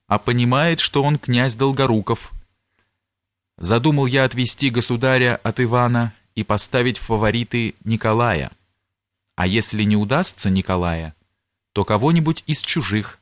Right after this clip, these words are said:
сподручного". "Напрасно, Алексей Григорьевич, напрасно ты это задумал. Отведёшь Ивана, так и сам останешься ни при чём.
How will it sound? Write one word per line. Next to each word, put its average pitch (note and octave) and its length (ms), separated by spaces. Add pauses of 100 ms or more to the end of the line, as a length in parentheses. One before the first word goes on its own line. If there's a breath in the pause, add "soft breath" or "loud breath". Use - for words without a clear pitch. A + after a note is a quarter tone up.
(140)
сподручного". G2+ 920 (1800)
"Напрасно, D3 800
Алексей C3+ 520
Григорьевич, A#2 920 (280)
напрасно G#2+ 720
ты A2+ 100
это A2 200
задумал. G2+ 640 (1080)
Отведёшь G#2+ 640
Ивана, C3+ 520
так C3+ 220
и C#3 60
сам B2+ 300
останешься A2+ 600
ни F#2+ 100
при G2+ 160
чём. C#2 360